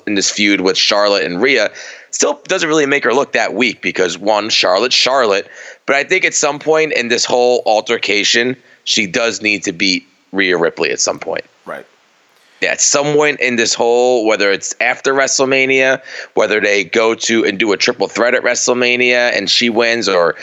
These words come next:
say they go triple threat at WrestleMania and Charlotte wins, and then the next night Bianca beats Rhea on Raw. Like, at some point, she has to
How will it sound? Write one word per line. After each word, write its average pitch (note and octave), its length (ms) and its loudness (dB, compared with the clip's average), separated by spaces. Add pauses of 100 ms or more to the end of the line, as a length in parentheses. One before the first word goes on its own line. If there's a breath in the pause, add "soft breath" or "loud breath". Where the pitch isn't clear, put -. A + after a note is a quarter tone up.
(220 loud breath)
say A2 280 0
they A2 140 0
go A2 180 2
triple A#2 320 -2
threat A2+ 240 0
at G#2+ 100 0
WrestleMania A2 1200 0
and F#2 420 0
Charlotte A2 520 0
wins, A2 380 0
and G2 120 0
then F#2+ 120 0
the F#2 60 -2
next G2+ 240 -4
night G#2 280 0
Bianca G#2 380 0
beats F#2 260 -2
Rhea G2+ 280 0
on E2 220 -2
Raw. A2+ 460 2 (460 loud breath)
Like, - 100 -2
at G2 80 -2
some D#3 300 0
point, C#3 260 0
she A#2 140 0
has A2 360 -4
to G2+ 140 -8